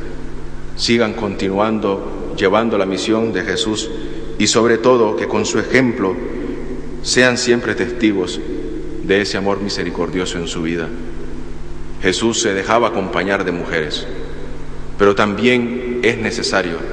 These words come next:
que hoy y actualmente se renueve y se actualice el, la figura de la mujer en la Iglesia, una mujer que sea de actualidad y una mujer que sea de testimonio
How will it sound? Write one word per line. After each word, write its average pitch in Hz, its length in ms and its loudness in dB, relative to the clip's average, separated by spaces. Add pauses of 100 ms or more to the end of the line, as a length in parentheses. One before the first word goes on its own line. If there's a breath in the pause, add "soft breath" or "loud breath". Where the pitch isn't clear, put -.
(600)
que 101 160 4
hoy 107 200 4 (300)
y 98 120 2
actualmente 98 840 -2 (320)
se 113 200 0
renueve 110 560 0 (440)
y 110 80 0
se 107 140 0
actualice 98 680 0 (960)
el, 107 520 4
la 113 140 6
figura 104 520 2 (200)
de 101 80 4
la 98 80 4
mujer 98 300 0
en 92 120 2
la 85 80 2
Iglesia, 80 480 -2 (760 loud breath)
una 110 200 6
mujer 107 380 2
que 104 120 0
sea 104 300 2
de 92 100 2
actualidad 87 640 0 (560)
y 98 100 0
una 113 160 2
mujer 107 380 -2 (380)
que 92 100 -2
sea 87 240 0
de 82 120 -2
testimonio 87 720 -4